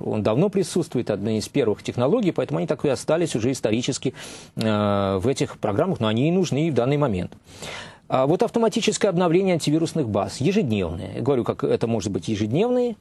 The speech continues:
в иных программах, вплоть до того, что, э, каждые полчаса идёт обновление. Ну, тут надо тоже смотреть, если там выставлено полчаса,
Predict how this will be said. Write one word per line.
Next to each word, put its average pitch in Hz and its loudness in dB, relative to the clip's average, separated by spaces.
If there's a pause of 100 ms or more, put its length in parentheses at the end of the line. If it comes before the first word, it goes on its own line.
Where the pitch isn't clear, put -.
в 107 -2
иных 160 -2
программах, 156 -2
вплоть 135 -2
до 113 -4
того, 127 0
что, 160 -2 (340)
э, 104 0
каждые 123 0
полчаса 139 -2 (200)
идёт 113 -2 (160)
обновление. 101 0 (320)
Ну, 147 0
тут 190 2
надо 156 2
тоже 143 0
смотреть, 110 -2
если 113 -6
там 117 -2
выставлено 110 0
полчаса, 220 -2